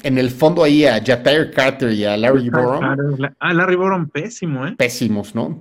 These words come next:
Speaker 1: Y,
Speaker 2: Pésimo
Speaker 1: y la,
Speaker 2: Borom.
Speaker 1: y, y la verdad lo, lo tuvieron que ayudar mucho porque sí se les est-, estaba como coladera, ¿no?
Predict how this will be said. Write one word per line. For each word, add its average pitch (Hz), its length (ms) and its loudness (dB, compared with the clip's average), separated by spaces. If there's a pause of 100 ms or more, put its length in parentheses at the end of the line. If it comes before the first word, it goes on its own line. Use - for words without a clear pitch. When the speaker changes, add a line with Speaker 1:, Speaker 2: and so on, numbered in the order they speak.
Speaker 1:
Y, - 0 -
Speaker 2:
Pésimo 202 260 2
Speaker 1:
y - 20 6
la, 170 100 4
Speaker 2:
Borom. 123 360 -2
Speaker 1:
y, 185 360 -4
y 180 80 -4
la 180 100 6
verdad 220 200 2
lo, 240 220 -2
lo 165 120 -2
tuvieron 202 220 2
que 214 60 0
ayudar 165 220 4
mucho 165 260 -2
porque 123 260 -4
sí 143 180 -8
se - 200 2
les 123 220 -4
est-, - 420 -12
estaba 147 460 -4
como 131 280 -2
coladera, 120 520 0
¿no? - 180 -16